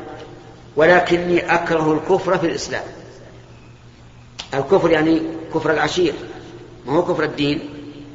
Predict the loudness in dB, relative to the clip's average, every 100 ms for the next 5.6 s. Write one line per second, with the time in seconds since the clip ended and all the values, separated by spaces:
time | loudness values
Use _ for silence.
0 | -20 -20 -20 -20 -4 0 2 4 2 2
1 | 2 2 2 2 2 2 4 4 4 0
2 | -8 -12 -14 -16 -18 -20 -20 -20 -20 -20
3 | -20 -20 -20 -20 -20 -20 -20 -20 -20 -12
4 | -10 0 2 4 2 2 0 0 -2 -4
5 | -4 -6 -8 -8 -6 -6